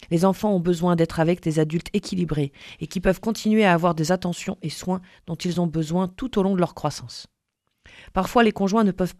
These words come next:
plus assurer cela. Ou bien au contraire, les conjoints ne s'entendent plus mais restent très longtemps de bons parents. Leur équipe éducative est solide et équilibrée.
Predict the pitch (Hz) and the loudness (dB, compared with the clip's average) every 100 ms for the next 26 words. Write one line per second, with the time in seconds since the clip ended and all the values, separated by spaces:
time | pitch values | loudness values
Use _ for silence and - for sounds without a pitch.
0 | _ - 214 165 - 160 160 - 139 123 | _ -4 0 0 -2 -4 -4 -4 -8 -8
1 | _ _ _ _ - 160 196 185 180 175 | _ _ _ _ -10 0 4 4 0 -2
2 | 202 214 202 180 165 190 208 175 180 170 | 2 4 4 2 0 2 2 2 -2 -2
3 | 165 165 - 233 233 - 160 175 196 - | -2 -2 -4 -4 -4 -10 -2 0 0 -2
4 | 180 - 254 220 185 190 190 170 156 190 | -10 -2 0 0 0 0 0 -2 -2 -2
5 | 185 160 143 160 - _ - - 165 185 | 0 -2 0 -4 -8 _ -20 -4 0 2
6 | 202 190 175 175 160 - 185 - 156 - | 2 2 0 2 -2 2 -2 0 -6 -2
7 | 175 151 151 - 160 156 160 151 - 143 | -2 0 -4 -2 -2 -2 -6 -6 -6 -10